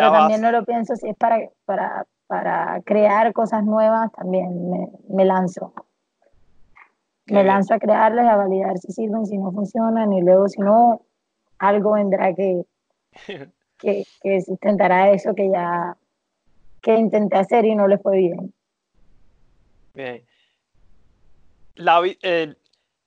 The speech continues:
Speaker 2: la edad se mide en años. Te dicen, "¿Qué edad tienes, Juliana?" Y tú dices, "Tengo tantos años."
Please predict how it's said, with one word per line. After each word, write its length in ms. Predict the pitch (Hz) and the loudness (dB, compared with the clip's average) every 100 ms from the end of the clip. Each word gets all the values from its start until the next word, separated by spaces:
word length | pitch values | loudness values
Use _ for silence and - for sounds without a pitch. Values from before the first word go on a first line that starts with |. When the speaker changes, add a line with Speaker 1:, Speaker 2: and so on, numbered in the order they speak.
| - | -12
Speaker 2:
la 200 | 170 165 | 2 4
edad 220 | 175 220 - | 4 2 -2
se 200 | - 175 | -8 -6
mide 400 | 180 196 - _ _ - | -4 -6 -6 _ _ -6
en 160 | 143 | -4
años. 640 | 156 147 117 110 - - - _ _ _ | -2 -2 -4 -14 -16 -20 -20 _ _ _
Te 80 | 160 | -10
dicen, 200 | 151 151 | -8 -8
"¿Qué 140 | - 175 | -2 0
edad 200 | 175 143 | 0 -2
tienes, 540 | 170 170 175 170 - | -8 -8 -10 -14 -18
Juliana?" 440 | - 143 151 160 | -16 -10 -8 -8
Y 40 | 160 | -10
tú 80 | 147 | -10
dices, 160 | 135 | -8
"Tengo 360 | 151 147 147 - _ | -8 -8 -10 -12 _
tantos 400 | 131 127 131 - - | -6 -6 -12 -10 -4
años." 640 | 175 117 101 - - | -4 -4 -12 -18 -20